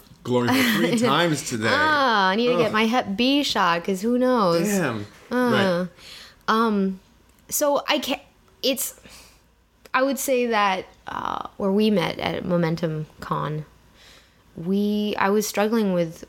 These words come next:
Speaker 2: with safety for my family, but I, they can handle it, and I've talked to my brother and sister, you know,
Speaker 1: Right.
Speaker 2: 'cause I have siblings, like, "Hey, you can always unfriend me or not associate with me online in case you get any sort of negative attention," because,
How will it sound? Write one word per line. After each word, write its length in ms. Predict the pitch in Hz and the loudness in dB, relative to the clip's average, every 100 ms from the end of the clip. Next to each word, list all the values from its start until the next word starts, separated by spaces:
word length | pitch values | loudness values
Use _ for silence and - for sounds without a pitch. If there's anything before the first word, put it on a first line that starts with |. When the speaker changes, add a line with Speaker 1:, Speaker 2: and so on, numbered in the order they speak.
| - | -12
Speaker 2:
with 320 | 170 165 160 - _ - - _ - | -10 -10 -12 -20 _ -20 -20 _ -16
safety 360 | - - 196 196 | -4 0 0 0
for 100 | 180 | -2
my 120 | 170 | -2
family, 380 | 160 175 170 165 | 0 2 2 0
but 260 | 165 160 - - - - - - _ _ _ _ _ - | -2 -4 -4 -16 -20 -20 -20 -20 _ _ _ _ _ -12
I, 460 | 254 311 339 330 - - | -6 -4 -2 -2 -4 -4
they 280 | 233 262 294 | 2 4 4
can 140 | 320 | 4
handle 300 | 247 240 226 | 4 4 4
it, 40 | |
and 80 | 214 | 4
I've 80 | 214 | 4
talked 180 | 214 208 | 2 2
to 60 | 220 | 0
my 80 | |
brother 220 | 202 175 175 | 0 2 2
and 120 | 180 | 0
sister, 440 | 175 160 170 180 - | -4 -4 -2 -2 -4
you 100 | - | -4
know, 40 | |
Speaker 1:
Right. 60 | 190 | -2
Speaker 2:
'cause 100 | 185 | 0
I 40 | |
have 100 | 175 | 0
siblings, 500 | 170 160 160 165 185 | 0 0 0 0 -2
like, 300 | - 180 170 | -4 -4 -4
"Hey, 320 | - 190 156 160 | -2 0 2 0
you 80 | 165 | -2
can 80 | |
always 160 | 175 180 | 0 0
unfriend 380 | 185 180 170 170 | 0 -2 0 0
me 300 | 165 165 165 | 2 2 0
or 320 | - 160 - | -2 -2 -2
not 160 | 165 160 | -2 -2
associate 320 | 165 165 - | -2 -2 -2
with 120 | 160 | -2
me 120 | 160 | -4
online 460 | 151 147 147 147 156 | -4 -2 -2 -2 -4
in 140 | 170 | -6
case 400 | 165 160 156 - - - | -4 -2 -2 -6 -10 -6
you 180 | 165 165 | -2 0
get 180 | 151 | 0
any 100 | - | 0
sort 100 | 160 | -2
of 60 | 170 | -2
negative 300 | 151 151 151 | -4 -4 -4
attention," 380 | 156 156 - 170 | -2 -2 -2 -2
because, 380 | 165 180 170 | 0 2 2